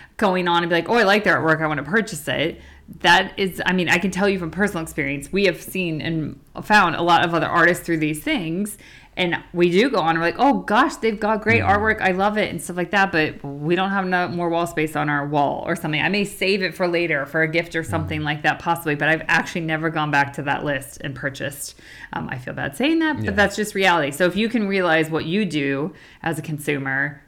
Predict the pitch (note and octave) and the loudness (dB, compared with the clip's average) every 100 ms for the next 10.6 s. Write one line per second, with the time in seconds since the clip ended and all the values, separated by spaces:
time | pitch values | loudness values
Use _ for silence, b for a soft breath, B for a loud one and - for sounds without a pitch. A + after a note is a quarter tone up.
0 | _ - D#3+ F3 F3+ F3 F3 D#3+ D#3+ D#3+ | _ -8 -2 0 2 2 2 0 -2 -4
1 | D#3+ D#3+ D#3 D3 D3 D3+ D3 D3 C#3+ C#3 | -2 -2 0 0 -2 -4 -4 -4 -4 -4
2 | C3 B2+ - - G2 - F#3+ B B B | -4 -4 -6 -6 -4 -4 -8 B B B
3 | F#2 E3+ D3 C#3+ D#3 G#3+ B3 G3 F3+ G3+ | -4 0 0 0 2 6 6 8 8 8
4 | G3 - A#2 G#2 F2+ F#2+ - G#2 G#2 G#2+ | 6 6 4 4 4 2 4 4 6 6
5 | G#2 G2 G2 F#2+ - F2 F2+ F#2 G2+ F#2 | 4 4 4 2 2 2 2 -2 -2 -2
6 | F2+ F#2+ F#2+ F#2+ F#2 - F2 - F2 F2+ | -4 -6 -4 -4 -6 -8 -8 -8 -6 -6
7 | - F2 - b b b G#2+ A2+ - A#2 | 0 0 0 b b b 2 2 2 0
8 | - F#2+ F#2 F#2+ F2+ F2 F2+ F2+ F2+ F2+ | 2 2 4 2 0 -2 -2 -4 -4 -6
9 | E2+ E2+ - - F2+ F2+ G2+ - F#2 - | -8 -8 -8 -8 -6 -2 -2 0 -4 -2
10 | F#2+ F2 E2+ E2 D#3 - | -6 -6 -6 -6 -6 -10